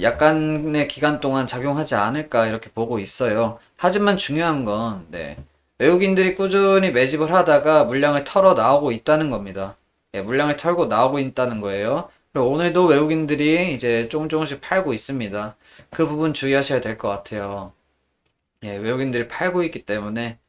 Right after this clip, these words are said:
예, 이 부분에 대해서는, 예, 어느 정도 누군가가 계속 매수세로 받쳐줘야 되는데 받쳐주지 못하고 계속 흘러내리기 때문에 하락을 하-, 하는 거거든요.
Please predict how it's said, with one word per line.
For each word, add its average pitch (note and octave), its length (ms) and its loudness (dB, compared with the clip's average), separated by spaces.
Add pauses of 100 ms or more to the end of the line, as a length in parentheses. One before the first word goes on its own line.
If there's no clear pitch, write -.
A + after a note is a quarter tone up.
(360)
예, F#2+ 280 -6 (560)
이 A#2+ 100 -2
부분에 B2+ 340 -2
대해서는, A2 720 -6 (100)
예, F#2+ 120 -4
어느 G2 180 -4
정도 G#2 460 -6 (140)
누군가가 B2 480 0
계속 D3+ 460 4
매수세로 B2+ 520 0
받쳐줘야 C3+ 500 0
되는데 A2+ 580 -4 (200)
받쳐주지 B2+ 420 -4
못하고 B2 480 -2
계속 C3 260 -6
흘러내리기 A#2+ 560 -2
때문에 G#2+ 340 -6
하락을 B2 400 -4
하-, C3+ 160 -6 (180)
하는 D3 200 -6
거거든요. G#2 580 -6